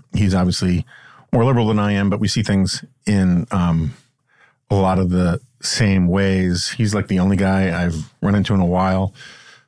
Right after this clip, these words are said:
who basically agrees with me on all sorts of China stuff. Anyway, it's a good conversation. But one of the points I made on there in that conversation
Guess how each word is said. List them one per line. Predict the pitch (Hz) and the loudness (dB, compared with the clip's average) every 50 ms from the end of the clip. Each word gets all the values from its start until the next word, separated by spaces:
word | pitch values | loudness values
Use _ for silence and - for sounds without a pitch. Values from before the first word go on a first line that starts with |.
| _ - | _ -2
who | 95 | 0
basically | 90 98 95 - 104 95 87 90 | 0 0 0 0 0 0 0 0
agrees | 87 92 92 90 85 | 0 0 0 0 0
with | 101 87 - | 0 0 0
me | 98 | 0
on | 92 87 90 | 2 2 2
all | 87 87 85 | 2 0 0
sorts | - 107 - - | -2 -4 -4 -2
of | 101 | -2
China | - 101 90 95 | -2 -2 -2 -2
stuff. | 92 - 107 - - | -2 -2 -2 -2 0
Anyway, | 190 170 131 | 0 0 2
it's | 104 - | 2 0
a | 147 | 0
good | 156 113 | 0 2
conversation. | 143 123 117 - 190 160 - 123 - - - - - - - | 2 0 0 0 0 -2 -2 -4 -6 -8 -10 -12 -14 -6 -2
But | - | 0
one | 127 135 151 | 2 2 2
of | 135 120 | 2 2
the | 127 | 2
points | 143 135 113 120 | 2 0 0 0
I | 110 | 0
made | 107 113 120 123 120 | 0 0 0 0 0
on | 110 107 | 0 0
there | 104 107 107 104 107 | 0 0 0 -2 -4
in | - - 113 104 | -2 -2 0 0
that | 101 98 95 | 0 -2 -2
conversation | - 117 110 98 92 - 131 120 110 - 107 90 - | -2 0 0 0 0 0 0 0 0 0 -2 -2 -2